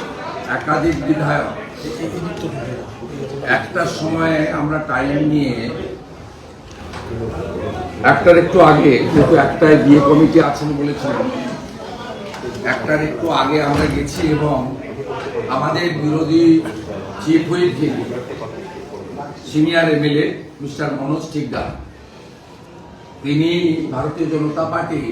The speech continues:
insulted, humiliated by some fourth grade, চতুর্থ শ্রেণীর কর্মচারী,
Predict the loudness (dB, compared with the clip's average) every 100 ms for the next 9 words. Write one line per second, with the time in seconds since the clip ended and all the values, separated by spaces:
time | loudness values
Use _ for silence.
0 | -8 -12 -8 -6 -4 -6 -10 -12 -12 -14
1 | -14 -6 2 2 2 0 0 -2 -2 -2
2 | -4 -10 -14 -16 -14 -14 -14 -14 -14 -12
3 | -12 -14 -14 -2 4 6 6 2 0 0
4 | 0 0 -4 -12 -20 -20 -20 -20 -20 -20
5 | -18 -16 2 8 10 8 4 8 10 10
6 | 6 2 6 6 6 4 6 6 2 0
7 | 0 2 0 0 2 4 6 4 4 4
8 | 4 6 6 6